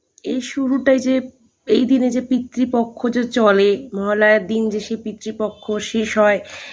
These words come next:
এবং তর্পণ, তিলাঞ্জলি, আহ,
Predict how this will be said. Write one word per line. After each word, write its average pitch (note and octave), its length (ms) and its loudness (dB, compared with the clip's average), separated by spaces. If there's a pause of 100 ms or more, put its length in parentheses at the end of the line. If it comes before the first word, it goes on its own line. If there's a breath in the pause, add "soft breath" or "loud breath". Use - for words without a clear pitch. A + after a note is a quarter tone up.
(100)
এবং G#3+ 300 4 (100)
তর্পণ, A3 640 0 (140)
তিলাঞ্জলি, A3 720 2 (460 loud breath)
আহ, G3 240 2